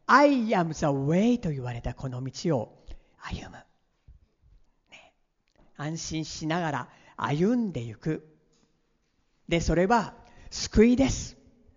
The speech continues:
危険から、罠から、危険な空間から、苦痛な空間から救い出してくれる。危ない場所から救い出してくれる。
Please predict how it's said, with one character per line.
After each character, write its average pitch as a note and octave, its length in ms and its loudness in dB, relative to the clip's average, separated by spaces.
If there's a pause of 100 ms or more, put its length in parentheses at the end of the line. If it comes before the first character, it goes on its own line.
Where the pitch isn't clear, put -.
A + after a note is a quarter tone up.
(920)
危 - 80 -18
険 F#3+ 440 4
か E3+ 200 -2
ら、 E3 220 -2 (720)
罠 F3 480 6
か B2+ 180 -10
ら、 - 260 -12 (200)
危 - 80 -8
険 B3 240 6 (120)
な B3 120 2
空 A3+ 400 0
間 A#3 320 0
か A3+ 160 0
ら、 G#3 180 0 (220)
苦 - 100 -2
痛 C4+ 360 -2
な C4+ 120 -4
空 B3+ 320 -4
間 B3+ 280 -6
か B3+ 140 -2
ら A3+ 140 -2 (200)
救 - 400 4
い C4+ 80 6
出 C4+ 140 2
し - 80 0
て - 120 -2
く - 80 -10
れ B2+ 140 -4
る。 B2 180 -8 (260)
危 G#3+ 300 2
な C4+ 120 4
い D4+ 60 0
場 C4 140 0
所 C#4+ 140 0
か D#4+ 100 4
ら C#4 120 4
救 - 320 4
い G#3+ 60 0
出 A3 140 2
し - 60 -4
て C#3 120 -2
く - 80 -12
れ A2+ 140 -10
る。 C3+ 220 -8